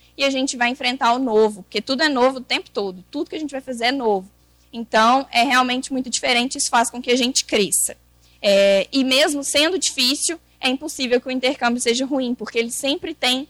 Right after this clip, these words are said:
alguma coisa de bom pra, pra você poder contar. Então, alguns, umas,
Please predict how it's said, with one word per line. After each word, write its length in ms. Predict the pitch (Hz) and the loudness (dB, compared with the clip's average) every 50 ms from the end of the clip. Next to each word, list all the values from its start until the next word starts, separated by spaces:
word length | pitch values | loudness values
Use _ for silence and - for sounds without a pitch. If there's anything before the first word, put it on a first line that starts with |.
| _ _ _ _ - | _ _ _ _ 2
alguma 380 | - 233 233 262 285 302 285 | 2 2 4 4 0 0 0
coisa 300 | - 269 254 262 269 277 | 2 2 2 2 2 -2
de 120 | 247 254 269 | -2 -2 -2
bom 380 | 226 220 202 202 226 269 330 _ _ _ _ _ _ _ | 2 4 4 4 2 0 -6 _ _ _ _ _ _ _
pra, 400 | - 233 226 226 220 226 233 240 240 | 0 2 4 4 6 6 4 4 2
pra 160 | - 254 233 | 0 -4 -4
você 320 | 233 226 240 247 - 247 | -2 2 2 2 2 2
poder 260 | 233 - 277 269 262 - | 0 0 2 2 2 0
contar. 480 | - 320 359 381 - 247 185 190 214 - | 0 -4 -2 0 2 0 0 0 0 -6
Então, 240 | 240 240 - 262 277 | -8 -2 2 4 4
alguns, 500 | 285 269 302 392 403 - - - - - - | 4 4 2 0 -2 -4 -4 -6 -6 -2 2
umas, 300 | 277 269 277 285 277 | 4 6 6 6 4